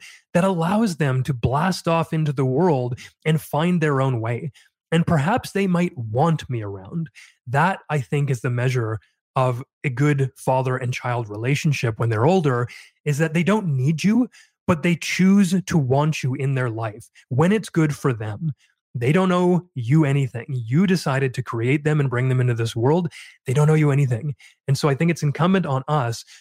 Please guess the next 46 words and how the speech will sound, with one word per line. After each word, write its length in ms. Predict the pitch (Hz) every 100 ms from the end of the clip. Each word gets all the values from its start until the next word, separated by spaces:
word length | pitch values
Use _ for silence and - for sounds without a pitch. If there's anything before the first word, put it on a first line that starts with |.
| -
to 340 | - 151 143 135
realize 600 | 135 147 262 175 143 120
this 180 | 131 -
fact 360 | 147 123 - -
early 460 | 170 202 131 117 - - _ _
and 120 | 156
then 260 | 180 175 131
work 340 | 135 190 208
to 120 | - 175
give 360 | 127 170 180
them 240 | 143 131 131
what 240 | 160 156
they 100 | 160
will 160 | 147 131
need 320 | 139 160 131
to 100 | 175 127 -
be 260 | 180 233
good, 220 | 165 156 139
independent 560 | 127 123 127 117 110
people 420 | - 113 120 180 - - -
and 100 | 151
to 80 | 170
show 380 | 151 - 170 214
them 180 | 175 147
the 100 | 131
things 360 | - 123 127
that 140 | 127 123
we 200 | 127 190
value 340 | 151 127 127
and 120 | 123
to 80 | 131
model 340 | 120 135 196 180
the 100 | 139
behavior 680 | 127 113 180 160 131 107 110 - _ -
that 100 | 139
is 80 |
important 460 | 135 131 208 262 220
to 120 | 147
us, 200 | 120 113 -
including 800 | 160 - 190 262 202 123 135 - - _ _ -
community. 540 | 156 151 226 196 120
I 80 | 127
don't 140 | 151
wanna 160 | 165 165
get 240 | 151 135
that 260 | 139 156